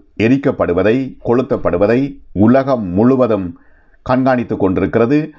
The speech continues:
அதை தடுக்க யாரும் எதுவும் செய்யவில்லை என்று ரஃபாவில் வசிக்கும் பாஸ்யம் என்று ஒருவர் தெரிவித்தார். மேற்கு ரஃபாவின் ஒரு பகுதியில் தாக்குதல் நடத்தப்பட்டது.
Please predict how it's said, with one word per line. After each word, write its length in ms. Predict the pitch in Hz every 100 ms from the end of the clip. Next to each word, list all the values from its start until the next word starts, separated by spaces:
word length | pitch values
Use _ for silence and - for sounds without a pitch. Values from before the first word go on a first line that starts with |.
| _
அதை 440 | - 95 98 90
தடுக்க 460 | - 117 120 - 110
யாரும் 560 | 90 98 120 127 131
எதுவும் 360 | 107 95 117 123
செய்யவில்லை 460 | 117 95 98 98 87
என்று 500 | 80 107 147 147 - _ _ _ _ _ _ _
ரஃபாவில் 500 | 104 139 156 165 147
வசிக்கும் 600 | 95 90 110 104 85 - - - - _ _ _ -
பாஸ்யம் 760 | 151 165 160 - 131 127 131 - -
என்று 380 | 104 95 90 78
ஒருவர் 360 | 95 92 87
தெரிவித்தார். 600 | 87 90 90 110 92 80 - _ - -
மேற்கு 720 | 110 185 240 - 220 233 277
ரஃபாவின் 540 | 95 117 127 147 139
ஒரு 180 | 113 104
பகுதியில் 600 | - 92 107 143 156 147
தாக்குதல் 600 | - 131 147 147 123 113
நடத்தப்பட்டது. 760 | 82 87 - 107 87 76 95 151